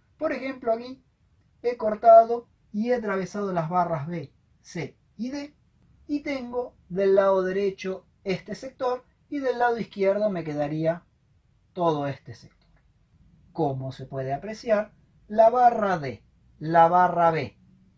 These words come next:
y la barra C no concurren al mismo punto. B y C concurren aquí,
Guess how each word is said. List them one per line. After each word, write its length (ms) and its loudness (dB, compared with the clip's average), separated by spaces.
y 180 -4
la 160 4
barra 380 0
C 300 -8
no 420 -6
concurren 800 -6
al 140 -8
mismo 340 -10
punto. 480 -14
B 340 -4
y 140 -6
C 240 -10
concurren 560 -4
aquí, 320 -8